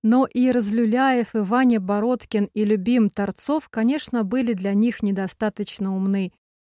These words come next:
из чего не следует, что они были неумны для себя, своей среды, для своего органического быта.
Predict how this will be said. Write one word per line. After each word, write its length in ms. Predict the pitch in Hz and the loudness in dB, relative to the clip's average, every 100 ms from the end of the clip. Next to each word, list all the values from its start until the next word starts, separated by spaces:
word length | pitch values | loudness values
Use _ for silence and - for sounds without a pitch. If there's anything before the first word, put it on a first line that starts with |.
| _ | _
из 140 | 233 208 | -6 -4
чего 300 | - 247 285 | -2 0 2
не 120 | 262 | 2
следует, 600 | - 233 285 233 220 208 | 0 -2 -2 0 0 -2
что 220 | - 208 | -4 -2
они 220 | 208 233 | 0 2
были 300 | 240 240 240 | 0 0 2
неумны 460 | 240 240 233 233 254 | 2 4 4 2 2
для 180 | 214 226 | -2 -4
себя, 480 | - 240 214 214 175 | -2 -2 0 0 -2
своей 460 | - 180 190 226 | -6 -4 -2 -2
среды, 520 | - 208 214 220 190 - _ _ | -2 -2 -2 -2 -4 -6 _ _
для 160 | 190 208 | -2 -2
своего 500 | - 208 208 202 262 | 0 0 0 2 0
органического 880 | 240 202 190 202 - 214 - 196 196 | 0 -2 0 0 -2 -10 -8 -6 -4
быта. 460 | 185 202 - 170 | -2 -4 -4 -12